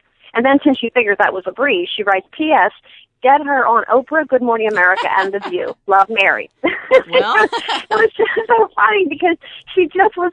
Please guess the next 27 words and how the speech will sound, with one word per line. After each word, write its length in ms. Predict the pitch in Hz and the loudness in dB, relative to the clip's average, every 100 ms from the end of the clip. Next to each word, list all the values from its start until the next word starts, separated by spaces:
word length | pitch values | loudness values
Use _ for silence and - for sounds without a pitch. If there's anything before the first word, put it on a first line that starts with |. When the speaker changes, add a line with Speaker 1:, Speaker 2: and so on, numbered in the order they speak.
| - | -4
Speaker 1:
honest 460 | - 339 508 311 - - | -2 2 2 2 -2 -4
and 160 | 254 - 370 | -4 -2 -2
simple, 320 | 494 - 302 | 0 0 0
just 220 | 320 - | -2 -4
the 80 | 320 | 0
way 160 | 269 | 2
a 40 | 254 | 2
mother 300 | 240 233 254 - | 0 0 -4 -6
feels. 380 | 349 294 214 - | -2 0 0 -2
And, 180 | 214 214 _ _ _ _ _ | -6 -6 _ _ _ _ _
and 100 | 202 285 | -4 0
so 80 | 302 | 2
those, 240 | 311 359 311 151 | 4 2 -2 -2
those 260 | 262 294 240 | 0 2 0
were, 180 | 226 220 _ - - 82 - | -2 -2 _ -20 -20 -20 -12
you 80 | 247 | 0
know, 80 | 233 | 0
the 60 | 226 | 0
kind 240 | - 247 214 | 0 -2 -2
of 60 | |
cheer 280 | - - 294 | -4 -4 -2
you 240 | 240 180 147 | -2 -2 -2
up, 200 | 95 - - | -2 -6 -8
uh, 220 | 190 180 165 | -2 0 0
when 300 | 190 190 185 | 0 0 0
you're 340 | 170 143 - _ _ | -2 -4 -10 _ _
lost 340 | 185 180 170 | 0 2 2